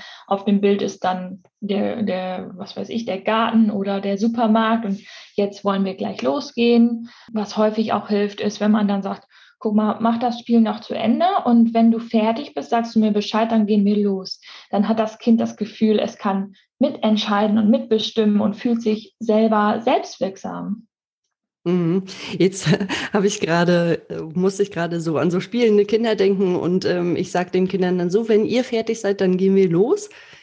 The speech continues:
Speaker 2: Kann es dann, dann kann es natürlich auch passieren, dass die Kinder
Speaker 1: <laughs>
Speaker 2: das noch mal künstlich in die Länge ziehen und sagen,
Speaker 1: Ja.
Speaker 2: „Wir müssen jetzt hier noch was spielen.“ <laughs> Und,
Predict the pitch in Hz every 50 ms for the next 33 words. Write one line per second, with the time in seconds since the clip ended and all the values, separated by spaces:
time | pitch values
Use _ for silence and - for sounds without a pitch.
0 | _ _ _ _ _ _ - - - 190 180 226 240 233 - 208 208 208 214 196
1 | 180 180 185 220 208 220 214 - 170 190 - 214 208 202 180 165 185 - 202 190
2 | - 202 202 196 202 196 - - 180 185 - - - 170 - 269 247 226 202 180
3 | - 180 185 - - 190 151 208 196 233 - 294 311 294 - - 240 302 - 330
4 | 269 262 254 302 220 208 226 254 311 294 294 - - 247 240 233 247 269 196 202
5 | 220 202 - 440 359 262 220 233 226 262 233 311 294 285 302 294 311 269 247 220
6 | 220 - - 359 302 320 311 311 - 269 - - - - 247 208 - 240 254 185
7 | 240 220 - 233 240 -